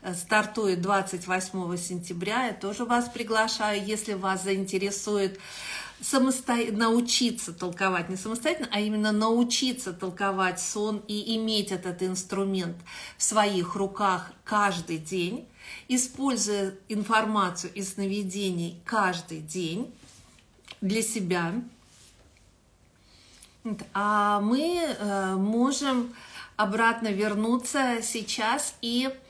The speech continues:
э, посмотреть, а как же в литературе используется сновидение. Мне нравится роман «Ешь, молись, люби» или «Ешь, молись,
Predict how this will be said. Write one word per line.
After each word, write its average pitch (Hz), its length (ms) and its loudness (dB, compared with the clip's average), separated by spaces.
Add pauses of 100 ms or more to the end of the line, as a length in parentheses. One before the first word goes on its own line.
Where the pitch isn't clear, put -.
(420)
э, 196 460 -4
посмотреть, 262 840 2
а 220 220 2
как 269 300 -4
же 262 260 0
в 208 60 -2
литературе 262 1080 0 (480)
используется 226 1120 0 (160)
сновидение. 190 840 -2 (1300)
Мне 302 240 6
нравится 269 640 2
роман 240 520 2 (140)
«Ешь, 233 540 0
молись, 196 480 -2
люби» 254 520 0 (960)
или 92 500 -2 (920)
«Ешь, 180 320 -4
молись, 165 640 -8